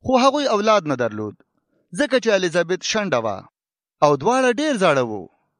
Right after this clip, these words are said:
کله چې د خدای په کور کې د خدمت وار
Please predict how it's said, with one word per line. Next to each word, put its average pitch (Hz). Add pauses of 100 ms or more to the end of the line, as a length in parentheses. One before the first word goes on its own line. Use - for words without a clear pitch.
(240)
کله 320
چې 233
د 202
خدای 190
په 175
کور 170
کې 156
د 135
خدمت 135
وار 104